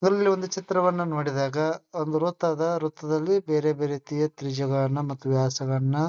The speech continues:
ಕಂಸಗಳನ್ನ ಎಳೆಯಲಾಗಿದೆ. ಹಂಗಾರೆ ಇಲ್ಲಿ ಓ ಅನ್ನೋದು ವೃತ್ತದ ಕೇಂದ್ರ ಆಗಿರ್ತದೆ. ಇನ್ನ ಓ ಆರ್, ಓ ಎಸ್, ಓ ಎ, ಓ ಬಿ ಇವು ವೃತ್ತದ ತ್ರಿಜ್ಯಗಳು ಯಾವಾಗಲೂ ಸಮವಾಗಿರ್ತಾವು. ಇನ್ನ ಡಿ ಅನ್ನೋದು ವೃತ್ತದ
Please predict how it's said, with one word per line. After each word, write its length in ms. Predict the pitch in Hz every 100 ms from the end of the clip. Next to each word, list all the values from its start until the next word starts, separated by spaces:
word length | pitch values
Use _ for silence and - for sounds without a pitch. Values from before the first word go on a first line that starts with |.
| - - - _ -
ಕಂಸಗಳನ್ನ 720 | 156 156 156 - 143 139 147
ಎಳೆಯಲಾಗಿದೆ. 480 | 139 131 127 123 127
ಹಂಗಾರೆ 260 | 135 170 180
ಇಲ್ಲಿ 220 | 180 170 175 _ - - _ _
ಓ 100 | 165 190 190
ಅನ್ನೋದು 400 | 175 165 165 175
ವೃತ್ತದ 520 | 180 151 - 156 147 151 -
ಕೇಂದ್ರ 360 | 147 147 151 147
ಆಗಿರ್ತದೆ. 640 | 143 143 135 143 139 151 160
ಇನ್ನ 180 | 151 143 135 - -
ಓ 80 | 151 151 _ -
ಆರ್, 240 | 156 160 - -
ಓ 80 | 143 139 143
ಎಸ್, 240 | 151 156 - -
ಓ 100 | 143 135 135 139
ಎ, 120 | 147 156 _
ಓ 80 | 139 135
ಬಿ 220 | 127 135 143 - _ _ _ _ 185
ಇವು 80 |
ವೃತ್ತದ 360 | 180 165 - 170 170
ತ್ರಿಜ್ಯಗಳು 460 | 156 147 151 151
ಯಾವಾಗಲೂ 300 | 151 139 143 143
ಸಮವಾಗಿರ್ತಾವು. 840 | 139 131 131 131 123 - 131 123 131
ಇನ್ನ 200 | - 165 160
ಡಿ 180 | 143 175 196 190
ಅನ್ನೋದು 460 | 156 147 139 160 165 185 _ _ _ _ _ -
ವೃತ್ತದ 400 | 156 156 156 156